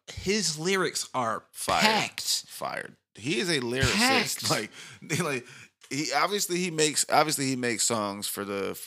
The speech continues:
Speaker 2: like, purposes of hits and shit like that. So, like, uh,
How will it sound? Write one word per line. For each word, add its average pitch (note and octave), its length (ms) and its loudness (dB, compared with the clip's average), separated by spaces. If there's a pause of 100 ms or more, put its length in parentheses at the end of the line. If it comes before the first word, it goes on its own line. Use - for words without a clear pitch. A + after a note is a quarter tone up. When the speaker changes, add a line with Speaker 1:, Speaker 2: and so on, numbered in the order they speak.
Speaker 2:
like, F#2+ 240 -2 (320)
purposes F#2+ 380 -6
of G2 80 -4
hits G2 240 -4
and F#2 100 -10
shit F#2+ 160 -4
like F2+ 200 -4
that. D#2 180 -4
So, F2+ 140 -4
like, F#2 240 -6 (420)
uh, G2 320 -2